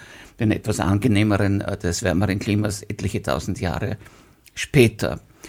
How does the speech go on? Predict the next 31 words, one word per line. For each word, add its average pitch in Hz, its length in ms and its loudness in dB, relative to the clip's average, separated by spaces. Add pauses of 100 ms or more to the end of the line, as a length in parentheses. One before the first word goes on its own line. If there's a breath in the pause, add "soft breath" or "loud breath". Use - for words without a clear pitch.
(400 loud breath)
Ja, 156 360 6 (200 loud breath)
diese 139 260 2
Jungsteinzeitler 139 1300 2 (380 soft breath)
sind 156 440 2
nun 156 180 4
sehr, 143 200 4
sehr 151 300 2
innovativ. 139 840 2 (540 loud breath)
Wahrscheinlich 165 520 -2
werden 131 220 2
die 139 100 0
Gruppen - 380 0
etwas 107 340 -2
größer 107 600 0 (520 loud breath)
und 123 100 -6
das 120 140 -4
Hochinteressante - 760 -2
ist, - 80 -4
sie 143 80 0
bauen 110 480 -2
Häuser. 110 540 2 (720 soft breath)
Also 107 180 -4
aus 101 120 -2
dem 104 260 -2
vierten, 151 460 -4
fünften 135 380 0
Jahrtausend 110 480 0
vor 107 200 -4
Christus 135 480 -2
haben 113 240 0
wir, 127 220 0